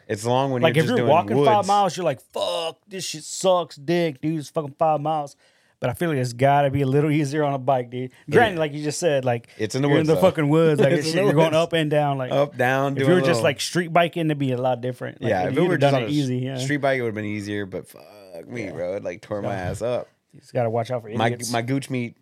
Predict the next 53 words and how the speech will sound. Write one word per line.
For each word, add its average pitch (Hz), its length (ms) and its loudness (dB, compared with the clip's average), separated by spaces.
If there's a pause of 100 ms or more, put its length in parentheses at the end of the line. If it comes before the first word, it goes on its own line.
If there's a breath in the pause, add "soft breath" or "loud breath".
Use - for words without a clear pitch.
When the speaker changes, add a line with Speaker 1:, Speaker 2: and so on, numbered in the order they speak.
(140)
Speaker 1:
is, 107 240 -10
uh, 110 120 -2
Speaker 2:
Yeah. 135 140 2
Speaker 1:
a - 20 -4
little 135 260 -2
raw 110 360 2 (120)
sitting 190 260 -2
Speaker 2:
Yeah. 117 60 -2
Speaker 1:
on 117 60 -2
the 117 60 -4
chair, 104 300 -4
you 104 120 -10
know? 107 200 -8 (160)
Speaker 2:
Yeah, 208 160 -18
dude. 208 220 -14 (400)
Speaker 1:
So 101 220 -4
that 107 100 -2
was 110 140 -4
good 107 160 -6
times. 104 520 -4
Speaker 2:
You 127 60 -6
gotta 120 120 -4
put 127 160 -4
some 123 140 -6
aloe 123 220 -4
vera 123 280 -4
on 123 140 -14
it. - 120 -20 (160)
Speaker 1:
Yeah. 52 280 -12 (260)
It's - 120 -18
not 107 180 -6
raw, 78 340 -2
but, 57 200 -14
like, 50 340 -20 (380)
just 92 200 -20 (220)
sore. - 360 -8 (840)
So, 95 460 -4 (220)
did 117 180 -6
that, 123 360 0
hung 113 140 -8
out 110 120 -4
with 104 60 -8
my 104 60 -6
boy 117 340 -2
there. 113 360 -2
We 110 80 -2
had 104 100 -4
a - 20 -10
couple 101 200 -8
beers 101 280 -2
at 95 80 -6
Eleven 98 260 -6
Below. 101 560 -4